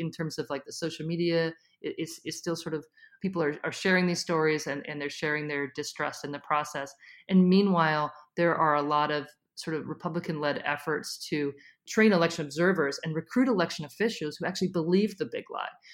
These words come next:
which mean that, m-, means that the people that are going in to actually work in our election facilities in some cases are, are, are looking for,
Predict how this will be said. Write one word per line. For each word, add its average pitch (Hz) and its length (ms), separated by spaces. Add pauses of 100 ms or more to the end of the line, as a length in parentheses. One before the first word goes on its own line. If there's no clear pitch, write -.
(160)
which 185 180
mean 180 180
that, 160 200
m-, 175 400 (340)
means 196 300
that 160 180 (140)
the - 120
people 214 220
that 175 140
are 143 60
going 165 340
in 175 160
to - 120
actually 165 260
work 185 420
in 160 80
our 135 180
election 151 580
facilities 175 680
in 147 60
some 139 240
cases - 500 (440)
are, 160 440 (320)
are, 160 240
are 180 160
looking 190 540
for, 175 680